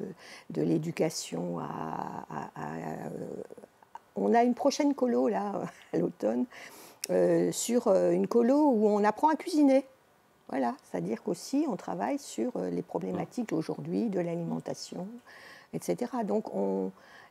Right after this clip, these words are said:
ça permet effectivement de toucher tous, tous les sujets. Et on a aussi une animatrice du lien social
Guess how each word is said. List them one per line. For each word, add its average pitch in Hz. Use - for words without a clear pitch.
ça -
permet 254
effectivement 214
de 208
toucher -
tous, 226
tous 254
les 226
sujets. 202
Et 170
on 180
a 247
aussi 220
une 254
animatrice 185
du 175
lien 175
social 190